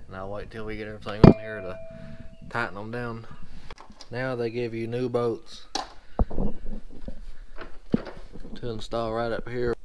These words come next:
where the alignment bracket was. It's gonna go right in here. You got two bolts at the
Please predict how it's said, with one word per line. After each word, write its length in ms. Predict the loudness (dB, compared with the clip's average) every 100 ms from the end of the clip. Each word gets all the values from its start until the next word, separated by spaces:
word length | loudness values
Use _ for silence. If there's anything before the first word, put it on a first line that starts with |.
| -10 -16 -8 -6
where 160 | -4
the 80 | -2
alignment 480 | -2 -2 -4 -4 -2
bracket 320 | -2 -4 -6
was. 320 | -6 -4 -6 -6 -8 -8 -8 -8 -6 -6 -6 -4 0 0 0 0 0 2 2 0 -4 -2 -2 -4 -6 -8 -8 -10 -12 -12
It's 140 | -12
gonna 180 | -10 -8
go 180 | -6 -2
right 280 | 0 0 -2
in 140 | -6
here. 360 | -6 -4 -4 -6 -12 -20 -20 -20 -18 -18 -18 -18 -18 -18 -18 -16 -16 -12 -10 -8 -8 -8 -8 -8 -10 -16 -16 -12
You 160 | -8
got 200 | -6 -6
two 180 | -6 -6
bolts 400 | -4 -6 -6 -10
at 120 | -12
the 160 | -12